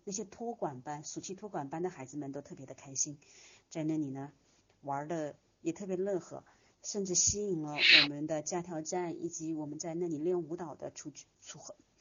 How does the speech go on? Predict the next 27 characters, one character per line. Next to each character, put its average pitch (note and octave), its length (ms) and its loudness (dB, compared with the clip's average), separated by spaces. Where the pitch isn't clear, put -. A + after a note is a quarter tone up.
厨 F#3 120 -4
具 G#3+ 100 2
班 B3 180 2
的 B3 100 2
学 E3 200 0
员 D#3 160 2
们 D#3 100 2
都 E3 100 0
一 F3+ 80 6
起 F3 160 -2
观 E3 240 -2
摩。 C3+ 300 -6
你 F3+ 120 0
会 G3+ 100 0
发 A#3+ 220 0
觉， E3 380 2
呃， D#3+ 420 -6
有 E3+ 240 -2
时 F3 220 -4
候 G#3+ 260 -2
有 F3 160 2
一 E3 100 0
些 A#3+ 200 -2
学 D#3 260 -2
习 C#3+ 220 -4
报 D#3 240 0
班 F3 300 0